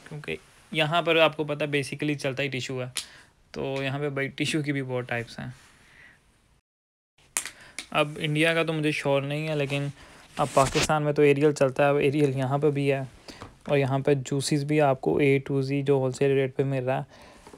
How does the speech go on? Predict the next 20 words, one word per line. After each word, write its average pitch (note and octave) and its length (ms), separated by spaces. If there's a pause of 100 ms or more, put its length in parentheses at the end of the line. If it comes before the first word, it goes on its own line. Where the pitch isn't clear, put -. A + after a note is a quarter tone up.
(280)
वैसे C#3+ 400
आप E3+ 200
लेने D#3 280
जाओ D3+ 200
तो D3+ 100
भाई D3 160
ढाई C#3+ 220
पाउंड C#3+ 240
का D#3 60
ये D3 200
एक C3+ 120
मिलता C3+ 260
है, C#3 60
और C#3+ 120
यहाँ C3+ 280
पर C#3 180
आपको C3 500
जो C3+ 180
है C3+ 120
वो C3+ 120